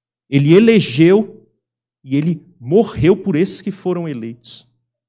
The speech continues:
sendo toda a glória dada somente a ele na salvação.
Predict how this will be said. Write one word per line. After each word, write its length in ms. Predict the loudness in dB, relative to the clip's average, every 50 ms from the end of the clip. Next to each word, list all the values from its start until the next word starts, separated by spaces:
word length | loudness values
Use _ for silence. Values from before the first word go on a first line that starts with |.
| _ _ _ _ _ _ _ _ _ _ _ _ -18
sendo 400 | -14 -10 -8 -8 -8 -8 -10 -12
toda 320 | _ -10 -10 -8 -8 -8
a 40 | -10
glória 340 | -10 -12 -12 -12 -10 -12 -10
dada 280 | -10 -10 -10 -10 -12
somente 560 | -14 -14 -14 -12 -12 -12 -12 -12 -14 _ -14
a 80 | -14 -12
ele 200 | -12 -12 -14 -14
na 140 | -16 -18 -20
salvação. 580 | -20 -20 -20 -20 -20 -20 -20 -20 -20 -20 -20